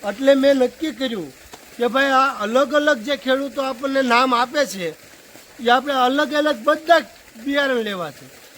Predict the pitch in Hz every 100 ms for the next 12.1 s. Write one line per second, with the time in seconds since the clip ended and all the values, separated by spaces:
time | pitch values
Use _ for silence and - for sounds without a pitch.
0 | - 240 262 220 269 294 285 294 294 294
1 | 285 294 294 294 285 277 277 277 285 254
2 | 247 240 214 - 226 254 - - - -
3 | 220 262 262 240 247 285 311 302 285 277
4 | 285 285 285 240 254 254 - 233 277 262
5 | 285 202 - 139 - - - - - -
6 | - 247 269 311 302 285 - 180 226 262
7 | 302 285 180 156 - - - - - -
8 | - - - - - - 156 202 277 285
9 | 254 220 269 254 254 247 262 269 254 240
10 | 262 262 254 247 262 254 247 226 220 220
11 | 240 247 202 208 233 196 214 208 180 160
12 | 196